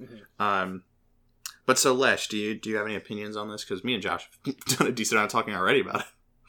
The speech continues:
Speaker 1: Yeah, yeah. I guess, uh, for me, it's kinda like what you mentioned earlier. It's kind of just, like, I like the idea of, like, Red Hood being trade-, uh, being portrayed as kind of, like, a darker Robin. Um, I think that kind of just whole idea just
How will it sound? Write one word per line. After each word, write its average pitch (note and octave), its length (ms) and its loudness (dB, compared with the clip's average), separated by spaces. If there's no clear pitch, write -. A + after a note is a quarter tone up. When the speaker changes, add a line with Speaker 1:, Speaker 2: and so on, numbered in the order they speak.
Speaker 1:
Yeah, G#3 260 8
yeah. G3+ 200 6
I F3+ 100 2
guess, A#3 360 0
uh, F3 360 8
for G3 120 -4
me, G3+ 200 0
it's - 120 -4
kinda E3 140 -2
like D#3+ 120 -2
what C#3+ 120 -4
you C#3+ 100 -6
mentioned C3+ 320 -8
earlier. B2+ 400 0
It's B2 220 -6
kind C3+ 180 -6
of B2+ 120 -6
just, B2+ 180 -8
like, B2 220 -2
I C#3+ 80 4
like C#3+ 200 0
the C3+ 180 0
idea B2 420 -2
of, A#2 300 -4
like, A2+ 340 -6
Red B2 200 -2
Hood B2+ 220 -2
being A#2+ 220 -8
trade-, A#2+ 380 -6
uh, A#2+ 260 2
being E3 160 0
portrayed D#3 340 2
as D3 100 -2
kind D3 140 0
of, C3+ 60 -2
like, B2+ 140 0
a B2+ 40 -6
darker B2 720 2
Robin. C3 520 6
Um, A2+ 440 2
I C#3 80 2
think C#3 160 -4
that B2 320 2
kind C3 140 -4
of A#2+ 80 -6
just A#2+ 140 -12
whole A#2+ 440 -2
idea B2+ 420 0
just C#3 240 -6